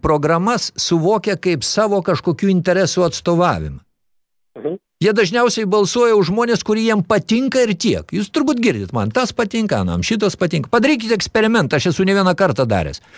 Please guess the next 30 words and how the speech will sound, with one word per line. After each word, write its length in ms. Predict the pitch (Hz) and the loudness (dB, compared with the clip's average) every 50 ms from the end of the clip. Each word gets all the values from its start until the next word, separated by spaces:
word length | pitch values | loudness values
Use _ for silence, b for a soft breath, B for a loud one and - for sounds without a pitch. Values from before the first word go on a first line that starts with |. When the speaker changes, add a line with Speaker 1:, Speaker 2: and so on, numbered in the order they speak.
| B B B B B B - | B B B B B B -2
Speaker 1:
Paklausi 540 | 202 185 165 240 254 277 277 - - 220 | -2 0 2 2 2 2 2 2 0 -2
kokio 300 | 185 208 202 165 - 190 | 0 0 0 2 2 2
nors 280 | 190 214 220 196 233 - | 2 2 2 2 2 2
žmogaus, 640 | 165 156 151 147 135 135 135 127 160 226 240 - - - _ _ _ _ _ _ _ | 2 2 2 2 4 4 4 4 2 0 -2 -6 -10 -12 _ _ _ _ _ _ _
kas 200 | - 277 262 - | 0 0 0 2
jam 200 | 269 254 254 233 | 0 0 0 0
patinka 480 | - - 147 - - 220 233 220 - 208 | 0 -2 -2 0 -2 -2 -2 0 0 0
iš 200 | 185 170 135 - | 2 2 0 0
Seimo 320 | - 185 185 185 180 180 175 | 0 0 0 2 2 2 2
narių. 340 | 170 165 156 131 101 85 - _ - | 2 2 2 2 0 -2 -4 _ -2
Jis 180 | 220 214 - | 0 0 0
išvardins 600 | 240 185 - - 185 214 202 180 160 156 135 - | 0 -2 0 0 0 2 2 2 0 0 -2 -2
tris, 240 | - 190 214 214 - - | -2 -2 -2 -2 0 0
keturias 440 | 190 190 180 - 160 139 123 - | 0 0 0 0 0 -2 -2 -2
pavardes 580 | - - 90 82 80 101 143 170 220 247 - - _ _ _ _ _ _ _ _ _ _ _ _ _ _ - | -2 -2 -2 -2 0 -2 -2 -2 -2 -4 -6 -10 _ _ _ _ _ _ _ _ _ _ _ _ _ _ -4
ir 100 | 233 226 | -2 0
paaiškės, 500 | - 269 262 262 196 - - 277 269 - | 2 2 2 2 0 -2 -2 -2 -2 -2
kad 160 | - 277 233 | -2 -2 0
tie 100 | - 269 | 0 0
žmonės 400 | 247 202 240 254 269 277 262 196 | 0 0 0 0 0 0 -2 -2
visiškai 400 | - 311 285 285 302 - - 285 | -2 -2 -2 -2 -2 -2 -2 -2
dažnai 300 | 254 262 269 220 262 269 220 | 0 0 0 0 0 0 -2
skirtingai 640 | - - - 277 285 254 226 - 269 277 269 277 226 | -2 -2 0 0 0 0 0 -2 -2 0 0 0 0
supranta 560 | - - 202 - 262 240 240 240 208 240 240 | 0 0 0 0 2 2 2 2 2 2 2
reikalus. 440 | 240 247 175 104 - 80 78 78 - _ _ _ _ _ _ _ _ | 4 2 2 0 -4 -10 -16 -18 -18 _ _ _ _ _ _ _ _
O 80 | - 277 | 0 2
jam 200 | 302 330 349 320 | 2 2 2 2
patinka 380 | - 294 220 - 294 285 247 247 | 0 -2 -2 -2 -4 -2 -2 -2
visi 260 | 208 214 - - 226 | -2 -2 -2 -2 -2
keturi. 420 | - 202 160 - 139 113 98 85 | -2 -2 -2 -2 -2 -2 -2 -4